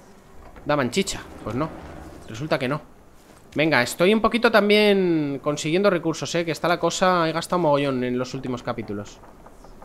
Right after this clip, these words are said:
De hecho, es que después del capítulo anterior me metí al menú y empecé a con-, a construir, eh, cócteles y granadas y de todo.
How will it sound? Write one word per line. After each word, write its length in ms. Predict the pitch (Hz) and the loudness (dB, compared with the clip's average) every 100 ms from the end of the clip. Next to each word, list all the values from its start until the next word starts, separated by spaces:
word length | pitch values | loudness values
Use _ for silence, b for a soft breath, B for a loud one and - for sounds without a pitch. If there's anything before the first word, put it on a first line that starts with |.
| - - - | -20 -20 -10
De 100 | 147 | -4
hecho, 120 | 151 | 0
es 80 | 202 | 2
que 80 | 208 | 2
después 320 | 151 - 180 | 2 2 2
del 140 | 196 214 | 4 4
capítulo 340 | 185 190 185 | 2 6 6
anterior 380 | 185 175 180 202 | 6 4 2 2
me 100 | 185 | 2
metí 300 | 151 131 170 | 2 2 2
al 100 | 190 | 4
menú 240 | 185 175 | 2 2
y 60 | 190 | 2
empecé 260 | 156 139 | 2 0
a 80 | 151 | 0
con-, 200 | 165 160 - - | 0 -4 -6 -4
a 120 | 160 | -2
construir, 580 | 147 147 - 147 160 156 - - | 0 -2 0 0 2 -2 -8 -8
eh, 120 | 139 | -6
cócteles 680 | 139 147 - 165 170 - 147 | -2 -2 0 0 2 0 -2
y 240 | 139 123 | -4 -6
granadas 640 | 139 139 131 127 135 151 - | -10 -2 2 2 0 -2 -2
y 60 | |
de 100 | 139 | -4
todo. 300 | 110 117 98 | -2 -4 -4